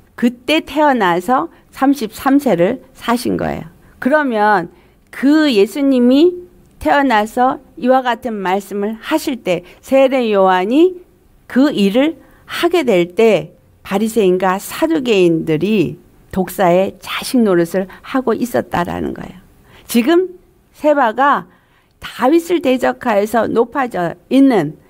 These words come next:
그와 같은 것이 바리새인이나 사두개인들이나 서기관이 하는 짓과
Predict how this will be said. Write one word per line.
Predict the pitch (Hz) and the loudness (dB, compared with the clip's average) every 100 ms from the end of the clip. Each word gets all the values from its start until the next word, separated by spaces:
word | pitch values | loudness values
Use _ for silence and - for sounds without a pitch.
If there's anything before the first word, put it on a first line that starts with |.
| _ - | _ -12
그와 | - 254 269 | -2 2 2
같은 | 254 220 - 190 | 0 -4 -6 -4
것이 | 175 175 180 233 | -2 -2 -2 -6
바리새인이나 | - 220 254 262 240 214 208 | -4 -4 -4 -2 -2 0 0
사두개인들이나 | 220 320 311 269 262 214 196 180 185 214 | -2 -4 -2 -4 -2 0 0 0 2 2
서기관이 | 254 - 320 311 269 220 233 | -2 -4 -2 0 0 0 -2
하는 | 240 226 277 | -2 0 -2
짓과 | - 220 247 294 | -4 -6 -2 -4